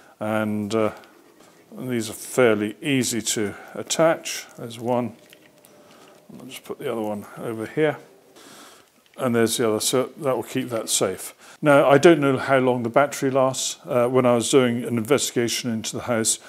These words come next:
where I was looking into a void, which is on the down, ground floor of the house, to see if I could put some wires through there, I had this switched on for over half an hour, uh, and it wa-, it was fine.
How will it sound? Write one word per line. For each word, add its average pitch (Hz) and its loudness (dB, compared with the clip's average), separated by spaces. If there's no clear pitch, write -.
where 120 -2
I - 2
was 110 -2
looking 117 -4
into 110 -2
a 104 2
void, 107 2
which - -8
is 104 -4
on 120 -10
the 101 -8
down, 113 -2
ground 117 -2
floor 98 -6
of 104 -8
the 101 -12
house, 107 -8
to - -6
see 120 0
if 110 0
I 117 -2
could 101 -8
put - -8
some 104 -6
wires 113 0
through 101 -8
there, 104 -4
I 120 0
had 110 0
this 107 -2
switched - -8
on 104 -6
for 104 -12
over 107 -4
half 107 -8
an 117 -6
hour, 107 -4
uh, 110 -2
and 113 -4
it 127 -4
wa-, 120 -4
it 120 -8
was 113 -8
fine. 98 -2